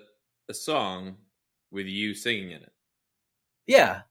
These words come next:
Speaker 2: from, that I originally downloaded and reformatted twenty years ago that I then found that someone
Speaker 1: Yeah,
Speaker 2: downloaded from me
Speaker 1: that's
Speaker 2: that
Speaker 1: crazy.
Speaker 2: I reformed twenty years later.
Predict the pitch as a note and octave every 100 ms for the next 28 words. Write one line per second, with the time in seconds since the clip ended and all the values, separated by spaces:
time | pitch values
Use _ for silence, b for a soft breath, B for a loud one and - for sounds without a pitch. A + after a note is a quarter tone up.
0 | _ _ - F3+ D#3+ D#3 E3+ D#3 D#3+ D#3
1 | E3 D#3 D#3+ D3 C#3+ C#3+ C#3+ C3+ C3 C3
2 | B2 C3+ B2+ C3+ C3 C3 C3 B2 A#2 A#2
3 | A2 - C#3 B2+ C3+ C#3+ B2+ A2 G#2+ G2
4 | G2 - _ - A#2+ A#2+ B2 A#2 - C3+
5 | B2+ G#2+ G#2 - _ A#2 A#2+ - C3 B2+
6 | B2 A2 G2+ A#2 A#2 A2+ A#2+ A#2+ G#2 -
7 | A#2+ A2+ A#2 A2 A#2+ A#2+ - - A#2 G#2+
8 | A2 B2 A2+ G#2 G2 G#2+ G2 F2+